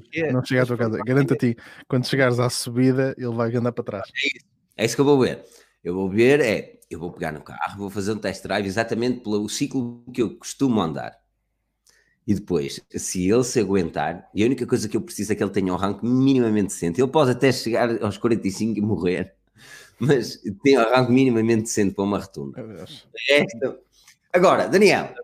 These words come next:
Speaker 3: eh,
Speaker 1: Olha,
Speaker 3: e Rui, quero, quero a vossa opinião sobre este Citroën Amiga, a vossa opinião aqui também. Que feio, diz o Jorge Brochado, já. Eh,
Speaker 1: Estava a pensar,
Speaker 3: yeah.
Speaker 1: quanto é que isso faz dos zero aos cem, mas espera, isso não chega aos cem.
Speaker 3: Não chega aos cem, isso não chega aos cem.
Speaker 1: <laughs> Não dá.
Speaker 3: De-,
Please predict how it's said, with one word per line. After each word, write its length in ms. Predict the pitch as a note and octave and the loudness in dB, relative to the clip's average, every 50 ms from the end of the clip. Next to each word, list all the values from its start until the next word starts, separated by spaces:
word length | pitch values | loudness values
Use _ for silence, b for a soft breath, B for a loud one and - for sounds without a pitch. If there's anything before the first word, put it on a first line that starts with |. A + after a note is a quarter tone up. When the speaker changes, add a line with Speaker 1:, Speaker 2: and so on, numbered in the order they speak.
| - _ | -10 _
Speaker 3:
eh, 300 | A#2+ C3 B2+ B2+ B2 A#2+ | 2 4 4 6 6 4
Speaker 1:
Olha, 140 | - C#3 C#3 | 2 2 2
Speaker 3:
e 80 | C#3 C#3+ | 4 4
Rui, 240 | C#3 D3 D3 A#2 G#2 - | 6 6 4 4 2 -2
quero, 240 | - - - - - | -4 -6 -4 -4 -2
quero 120 | B3+ A3 F#3 | 0 2 2
a 20 | |
vossa 200 | D#3+ D#3 - D3+ | 2 2 0 -2
opinião 360 | - D3 - - - A2+ A2+ A#2 - _ | -2 -2 -4 -4 -4 -6 -8 -8 -10 _
sobre 180 | B2+ B2+ B2+ B2 | -4 -4 -4 -4
este 180 | - - C3 | -4 -6 -6
Citroën 220 | A#2+ B2 B2 A#2+ A#2 | -2 -2 0 0 0
Amiga, 340 | A2+ A#2+ D3 F3+ A3 A3 C#3 - | 0 0 2 4 6 6 4 6
a 40 | - E3+ | 4 4
vossa 180 | E3 - E3+ | 4 4 2
opinião 480 | C#3 - _ _ _ _ - B2 A#2+ A2 | -2 -2 _ _ _ _ -6 -4 -4 -4
aqui 200 | - A2 G#2+ A2 | -2 -4 -4 -4
também. 260 | G#2+ G2 F2 F#2 F#2+ | -2 -4 -4 -4 -4
Que 160 | F#2+ - - G4+ - - - | 0 0 0 0 0 -2 0
feio, 320 | C#4 B3+ B3 A3+ A3 G#3+ | 0 0 2 2 2 2
diz 200 | E3 E3 E3+ C3+ | 4 4 4 2
o 80 | C3 A#2+ | 2 0
Jorge 260 | A#2+ D#3 C#3 C3 A#2+ | 2 2 2 2 2
Brochado, 460 | B2 G#2+ A#2+ A2+ - - F2+ F2+ F2+ F#2+ | 0 -2 -2 -2 -2 -2 -2 -2 -2 -4
já. 160 | F2+ D#2+ - _ _ _ _ b b b b b b b b b _ _ | -6 -8 -12 _ _ _ _ b b b b b b b b b _ _
Eh, 140 | - F2+ E2+ | -12 -10 -8
Speaker 1:
Estava 180 | D#3+ C#3 C3+ C3+ | -8 -8 -8 -8
a 40 | C3 | -8
pensar, 160 | - C#3 B2 | -8 -10 -10
Speaker 3:
yeah. 160 | - B2+ B2+ - | -10 -12 -12 -14
Speaker 1:
quanto 140 | D3+ C#3+ D3+ | -10 -8 -8
é 80 | D3 | -8
que 100 | D3 D3 | -8 -10
isso 100 | C#3 - | -14 -10
faz 180 | - D3 C#3+ B2+ | -6 -6 -6 -6
dos 160 | B2 B2+ A#2+ | -6 -8 -6
zero 220 | A#2+ C3 B2+ B2+ | -4 -2 -2 -2
aos 100 | B2+ A#2+ | -2 -4
cem, 160 | - - C3 B2 | -6 -10 -10 -10
mas 140 | B2+ A#2+ | -10 -12
espera, 240 | - _ B2+ A#2+ A#2 A#2 | -12 _ -8 -8 -8 -8
isso 140 | A2 - A#2 | -10 -10 -12
não 60 | A#2 | -14
chega 240 | A#2 - A2+ A2+ A#2+ | -12 -12 -12 -10 -10
aos 120 | A#2+ A#2 | -12 -12
cem. 220 | - - A2+ G#2+ G#2+ - _ _ _ - | -12 -14 -16 -16 -16 -20 _ _ _ -2
Speaker 3:
Não 100 | E3 F3+ | -2 -2
chega 280 | - - F#3+ G3 G3+ | 0 0 2 4 4
aos 100 | G3 F#3+ F#3+ | 4 4 4
cem, 420 | F3+ C#3+ A#2 G2+ F2+ E2 - - - C4+ - | 2 0 0 0 -2 -6 -10 -6 -6 -6 -6
isso 180 | E2+ - A2+ | -6 -6 -6
não 100 | A2+ A#2 | -6 -6
chega 220 | A2+ B2+ B2+ B2 - | -4 -4 -6 -6 -6
aos 140 | - - | -8 -12
cem. 260 | - F#2 D2+ - B1+ C#2+ - - A#2+ B2 - | -12 -12 -14 -14 -16 -18 -16 -8 -6 -6 -6
Speaker 1:
<laughs> 200 | - - F3 - | -6 -10 -10 -8
Não 100 | F#3+ E3+ D3+ | -8 -8 -6
dá. 200 | C#3 C3 B2+ C3 - - - - - - - - - - - - B B B B B B B _ _ | -6 -4 -4 -4 -6 -8 -6 -6 -6 -6 -6 -12 -16 -18 -18 -18 B B B B B B B _ _
Speaker 3:
De-, 120 | G2 B2+ | 2 2